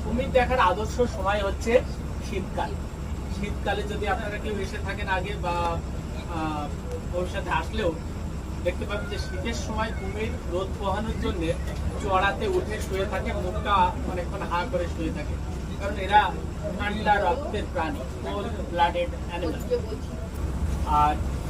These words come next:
কুমির ছাড়া এই জলের মধ্যে আছে শার্ক। চোদ্দটা প্রজাতির শার্ক এখানে রেকর্ড হয়েছে। আর এখানে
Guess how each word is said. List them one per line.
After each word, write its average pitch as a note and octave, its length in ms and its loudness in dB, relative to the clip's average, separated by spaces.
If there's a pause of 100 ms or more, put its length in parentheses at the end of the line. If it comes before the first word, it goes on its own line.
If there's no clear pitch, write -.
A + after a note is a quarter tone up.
(160)
কুমির A#3 340 4
ছাড়া G#3 220 6 (160)
এই F3+ 160 2
জলের F3 320 6
মধ্যে G#3 280 -2
আছে A3 140 0 (220)
শার্ক। - 340 6 (1300)
চোদ্দটা A3+ 500 4 (140)
প্রজাতির G#3+ 500 0
শার্ক F#3+ 300 6 (120)
এখানে F3+ 220 2 (100)
রেকর্ড F#3+ 360 6
হয়েছে। F3 260 2 (1160)
আর E3 140 4 (480)
এখানে A#3 200 2